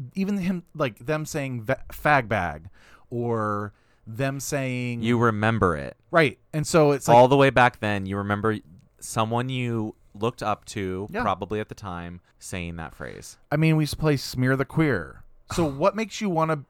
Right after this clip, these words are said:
Speaker 1: and at that time I was like, "What's a queer?" You know, you don't really know what a
Speaker 2: You don't
Speaker 1: queer
Speaker 2: know, but
Speaker 1: is.
Speaker 2: it's something bad.
Speaker 1: Right, it's something bad. So you're automatically at five seven, ten, eleven, like
Speaker 2: Already afraid.
Speaker 1: Already afraid.
Speaker 2: Well, that's what I was, I think I've shared before, like,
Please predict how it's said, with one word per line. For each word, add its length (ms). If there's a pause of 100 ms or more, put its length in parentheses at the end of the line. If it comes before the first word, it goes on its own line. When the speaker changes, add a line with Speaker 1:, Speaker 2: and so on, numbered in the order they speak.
(140)
Speaker 1:
and 220
at 180
that 160
time 260
I 60
was 100
like, 140
"What's 200
a 60
queer?" 300
You 100
know, 60
you 120
don't 140
really 140
know 160
what 80
a 40
Speaker 2:
You 60
don't 320
Speaker 1:
queer 140
Speaker 2:
know, 300
but 120
Speaker 1:
is. 80
Speaker 2:
it's 100
something 440
bad. 480
Speaker 1:
Right, 220
it's 140
something 240
bad. 280
So 100
you're 220
automatically 460
at 80
five 420
seven, 540 (180)
ten, 440 (480)
eleven, 600 (100)
like 200 (300)
Speaker 2:
Already 500
afraid. 360 (280)
Speaker 1:
Already 160
afraid. 320
Speaker 2:
Well, 80
that's 180
what 100
I 100
was, 200 (160)
I 60
think 240
I've 160
shared 380
before, 440
like, 340